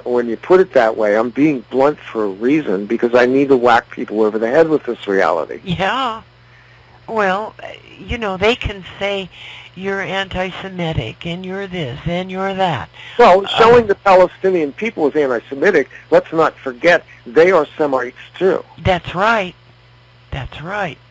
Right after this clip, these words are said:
Speaker 2: And they probably have more Semitic blood in them than these Jews that call themselves Jews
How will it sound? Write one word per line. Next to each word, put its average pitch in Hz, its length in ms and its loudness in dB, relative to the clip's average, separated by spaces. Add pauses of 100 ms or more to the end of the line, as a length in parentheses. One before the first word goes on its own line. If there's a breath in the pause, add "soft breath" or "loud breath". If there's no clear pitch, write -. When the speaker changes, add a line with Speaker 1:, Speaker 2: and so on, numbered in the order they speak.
(120)
Speaker 2:
And 190 200 0
they 220 140 0
probably 180 600 0
have 175 220 -4
more 180 400 -4 (420 loud breath)
Semitic 175 500 -2
blood 185 360 4
in 160 200 -8
them 196 420 0 (260 loud breath)
than 180 420 -2
these 175 260 -6 (100)
Jews 175 400 -6
that 165 220 -6
call 196 280 0
themselves 160 600 -4
Jews 160 360 -6